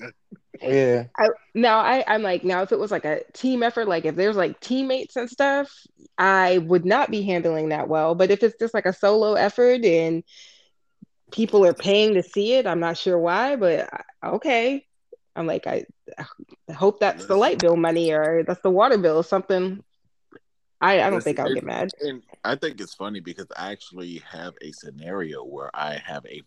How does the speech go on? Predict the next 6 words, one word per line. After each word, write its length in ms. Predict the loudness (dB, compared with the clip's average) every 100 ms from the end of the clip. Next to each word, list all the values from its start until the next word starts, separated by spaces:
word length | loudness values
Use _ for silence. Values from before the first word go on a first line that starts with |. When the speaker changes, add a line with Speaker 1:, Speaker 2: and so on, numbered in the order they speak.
| _
Speaker 1:
former 300 | -12 -12 -12
coworker 600 | -10 -8 -6 -6 -6 -12 -10
who 200 | -10 -10 _ -6
does 300 | -4 -4 -8
this. 460 | -18 -18 -18 -20 _ _ _ _ _ _ _ _ _
And 580 | -6 -6 -8 -12 -12 -16